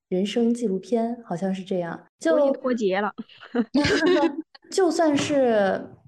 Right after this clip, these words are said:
Speaker 1: 我觉得吧，比较普通平凡的人，你也能塞满这十五秒。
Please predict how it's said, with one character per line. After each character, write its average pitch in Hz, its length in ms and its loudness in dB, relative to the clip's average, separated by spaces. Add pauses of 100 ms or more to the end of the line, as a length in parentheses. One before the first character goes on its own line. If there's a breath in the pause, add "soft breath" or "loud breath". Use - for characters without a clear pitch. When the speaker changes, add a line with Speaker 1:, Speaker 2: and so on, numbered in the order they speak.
(140)
Speaker 1:
我 208 200 2
觉 180 240 2
得 240 260 2
吧， 180 720 -4
比 180 140 -2
较 214 320 2
普 180 320 -2
通 214 200 -4
平 185 220 -4
凡 190 120 0
的 185 80 -2
人， 170 300 -2
你 208 140 2
也 214 100 2
能 160 560 -4
塞 208 220 2
满 175 240 0
这 180 100 0
十 170 200 -4
五 160 100 0
秒。 - 360 -4